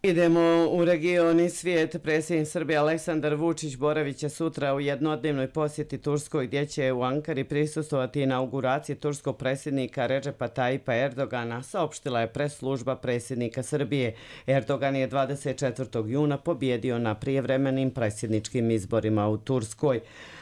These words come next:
A grupa od dvadesetak Albanaca, predvođena Hadžijom Sulejmani, odbornikom Ulcinske demokratske partije, jutros je pokušala da spriječi mitropolita crnogorsko-primorskog Amfilohija da služi svetu arhijerijsku liturgiju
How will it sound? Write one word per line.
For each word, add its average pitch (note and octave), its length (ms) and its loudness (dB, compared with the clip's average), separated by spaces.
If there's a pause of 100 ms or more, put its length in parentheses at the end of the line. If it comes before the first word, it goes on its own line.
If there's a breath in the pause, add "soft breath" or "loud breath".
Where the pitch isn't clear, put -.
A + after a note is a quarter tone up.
(140 loud breath)
A G#3 200 -2
grupa C4 300 -2
od G3 180 2
dvadesetak E3 640 -2
Albanaca, B2 600 0
predvođena C3 640 0
Hadžijom B2 840 0
Sulejmani, A#2+ 1040 2
odbornikom C3+ 760 -2
Ulcinske C3+ 600 0
demokratske G#2+ 540 -2
partije, C3+ 520 0 (540 loud breath)
jutros F#3 420 0
je C#3 80 0
pokušala G3 680 -2
da F3+ 180 0
spriječi C3 440 0
mitropolita B2+ 760 0
crnogorsko-primorskog B2 1300 -2
Amfilohija C3 720 0
da B2+ 140 -2
služi C#3 360 -2
svetu D#3+ 440 0
arhijerijsku A#2 600 0
liturgiju C#3 640 0